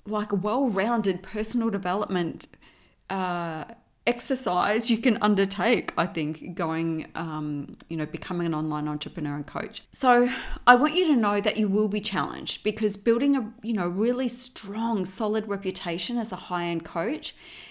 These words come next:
and building a business is not as simple as following the formula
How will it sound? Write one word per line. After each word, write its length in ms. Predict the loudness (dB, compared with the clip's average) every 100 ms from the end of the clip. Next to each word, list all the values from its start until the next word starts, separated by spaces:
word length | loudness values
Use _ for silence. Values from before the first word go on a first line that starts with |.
| -20 _
and 600 | 0 2 2 2 2 -2 -4 _ _ -4
building 340 | 2 4 4 2
a 60 |
business 540 | 0 -2 0 -2 -2 -2
is 160 | -2
not 160 | -2 -2
as 100 | -2
simple 380 | 0 0 0 -2
as 120 | -4
following 460 | -2 -2 0 0
the 80 | 0
formula 800 | -4 -4 -2 0 0 -2 -4 -6